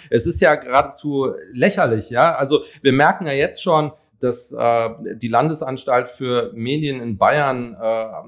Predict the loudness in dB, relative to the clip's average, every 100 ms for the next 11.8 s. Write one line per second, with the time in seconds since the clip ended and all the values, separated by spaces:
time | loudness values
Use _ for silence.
0 | -8 -2 0 0 -2 -2 -2 -4 -8 -4
1 | 0 0 -2 -14 -16 -6 0 4 4 2
2 | -6 -10 -12 -2 0 0 -6 -6 -2 2
3 | 2 2 -2 -2 -6 -8 -8 -4 -4 -4
4 | -2 0 0 -4 -6 -6 -8 -14 -6 -6
5 | -6 -8 -6 -2 -2 -2 -6 _ -20 -20
6 | _ -4 -4 -4 -12 -4 2 4 4 4
7 | 2 -2 -4 -6 -6 -6 -8 -10 -2 0
8 | 0 0 0 -2 -4 -6 -6 -12 -18 -14
9 | -6 -2 0 0 0 -2 -2 -4 -4 -4
10 | 0 0 0 -6 -8 -8 -8 -8 -14 -14
11 | -12 -10 -12 -14 -4 0 0